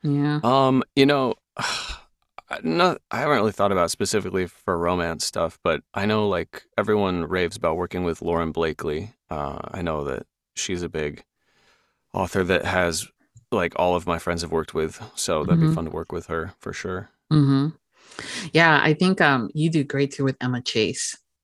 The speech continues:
Speaker 2: Oh, yeah.
Speaker 1: If you
Speaker 2: Yeah.
Speaker 1: haven't, I don't think you have for her yet.
Speaker 2: I think I've done one.
Speaker 1: Did you? Oh,
Speaker 2: I'm
Speaker 1: maybe
Speaker 2: pretty
Speaker 1: you did.
Speaker 2: sure.
Speaker 1: Maybe it was a short,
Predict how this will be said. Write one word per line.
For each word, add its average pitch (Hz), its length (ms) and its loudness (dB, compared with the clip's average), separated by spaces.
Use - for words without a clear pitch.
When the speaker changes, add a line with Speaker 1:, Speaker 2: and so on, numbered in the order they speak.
Speaker 2:
Oh, 123 200 4
yeah. 90 280 0
Speaker 1:
If 151 120 2
you 196 80 4
Speaker 2:
Yeah. 139 60 4
Speaker 1:
haven't, 131 600 2
I 156 60 2
don't 170 140 6
think 175 120 2
you 147 100 2
have 131 260 -2
for 139 140 -10
her 131 160 -4
yet. 131 380 -8
Speaker 2:
I 240 120 -6
think - 240 -8
I've 226 140 -4
done 98 300 -2
one. 87 640 -2
Speaker 1:
Did 214 260 2
you? 247 120 2
Oh, 226 460 10
Speaker 2:
I'm 165 100 2
Speaker 1:
maybe 180 240 2
Speaker 2:
pretty 151 220 2
Speaker 1:
you 139 60 0
did. 143 80 0
Speaker 2:
sure. 143 400 2
Speaker 1:
Maybe 170 200 4
it 240 60 6
was 269 140 4
a 220 40 6
short, 156 400 -2